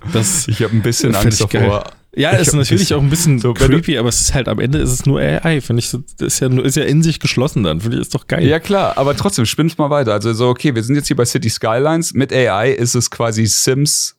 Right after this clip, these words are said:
Speaker 2: Skylines. Also du,
Speaker 1: Mit
Speaker 2: du hast
Speaker 1: echten
Speaker 2: ja dann
Speaker 1: Familien
Speaker 2: wirklich
Speaker 1: und so, ja.
Speaker 2: Und auf einmal,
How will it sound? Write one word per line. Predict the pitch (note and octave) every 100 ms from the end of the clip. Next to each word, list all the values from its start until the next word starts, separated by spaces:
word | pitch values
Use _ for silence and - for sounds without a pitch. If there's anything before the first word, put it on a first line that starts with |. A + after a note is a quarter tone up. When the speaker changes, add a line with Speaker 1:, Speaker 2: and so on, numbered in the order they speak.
| -
Speaker 2:
Skylines. | - G#2+ F2+ E2+ - - -
Also | - G2+
du, | G#2+
Speaker 1:
Mit | G#2
Speaker 2:
du | -
hast | A2+ A2
Speaker 1:
echten | -
Speaker 2:
ja |
dann | A2 D#3
Speaker 1:
Familien | E3+ F3+ G2+
Speaker 2:
wirklich | F2+
Speaker 1:
und |
so, | F2+ F#2
ja. | G#2+ A#2 - _
Speaker 2:
Und | B2 B2 - -
auf | A#2+ A#2+
einmal, | B2+ C#3+ D3+ C#3+ C#3+